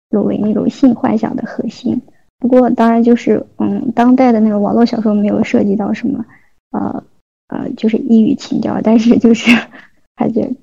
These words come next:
感觉还是这个模板下的，呃，不论是耽美小说呀，还是什么，都是复刻了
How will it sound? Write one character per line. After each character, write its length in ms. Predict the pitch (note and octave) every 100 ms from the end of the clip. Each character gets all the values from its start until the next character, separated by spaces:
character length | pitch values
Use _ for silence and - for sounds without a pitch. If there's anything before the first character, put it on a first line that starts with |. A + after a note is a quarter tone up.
| _
感 180 | G#3 G3+
觉 120 | A3
还 160 | A3 A3+
是 160 | A#3+
这 140 | A3+ G#3+
个 100 | G#3
模 380 | G#3+ G#3 G#3
板 200 | A3 A3
下 280 | A3 - -
的， 180 | - - - _ _
呃， 160 | - - F#3
不 80 | A3+
论 180 | A3+ A3+
是 400 | - A3 G#3 A3 - _ _ _
耽 120 | - B3
美 160 | A#3
小 220 | A3 A3
说 160 | G#3+ -
呀， 160 | - G#3
还 160 | G3+
是 80 | G#3+
什 80 | -
么， 100 | -
都 120 | A3+
是 100 | A3
复 260 | - - A3
刻 200 | - -
了 420 | - G#3+ -